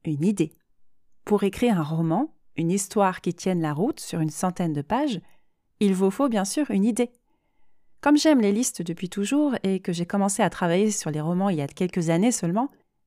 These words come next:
j'ai toute une liste d'idées de romans non développées. Si vous écoutez les podcasts trois, sept et onze, dans lesquels je parle de mes trois premiers romans, vous avez compris que je sais bien recycler ces idées.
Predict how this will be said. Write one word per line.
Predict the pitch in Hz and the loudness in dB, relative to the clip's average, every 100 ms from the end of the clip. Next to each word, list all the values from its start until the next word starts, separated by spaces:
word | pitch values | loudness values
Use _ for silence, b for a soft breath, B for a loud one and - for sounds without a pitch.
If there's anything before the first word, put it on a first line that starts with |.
| - | -4
j'ai | 202 | -2
toute | 202 - - | -2 -6 0
une | 262 220 | 4 4
liste | 285 - 185 | 2 0 -4
d'idées | 196 226 254 | -2 2 2
de | 190 | 4
romans | 202 233 247 | 2 4 4
non | 214 233 | 2 2
développées. | 214 180 185 139 - _ _ _ _ _ _ - | 0 0 -4 -6 -10 _ _ _ _ _ _ -12
Si | - 208 | -4 0
vous | 214 185 202 | 0 0 2
écoutez | 240 254 247 240 233 | 0 0 -2 0 0
les | 190 | 0
podcasts | - 190 - 196 - | -2 -6 -2 -2 -2
trois, | - - 196 175 | -4 2 2 0
sept | - - 170 170 | -12 -4 -4 -4
et | 139 - | -6 0
onze, | 262 330 202 - _ | 2 2 0 -8 _
dans | 165 | -4
lesquels | 151 151 277 | -2 0 0
je | 208 | 0
parle | 180 214 208 | 0 2 2
de | 165 | 0
mes | 151 | -4
trois | - 208 | -4 -2
premiers | 202 165 156 | -2 -2 -2
romans, | 151 160 269 - - - _ _ _ - | -2 -2 -2 -6 -16 -20 _ _ _ -4
vous | 190 233 | 0 4
avez | 240 214 | 6 4
compris | 185 185 311 b b b b _ | 2 -2 -2 b b b b _
que | - | -2
je | 208 220 | 0 2
sais | - 208 | 2 2
bien | 185 247 | 4 4
recycler | 202 196 - - 175 | 4 2 0 -2 0
ces | - 151 151 | 0 -6 -4
idées. | 139 | -6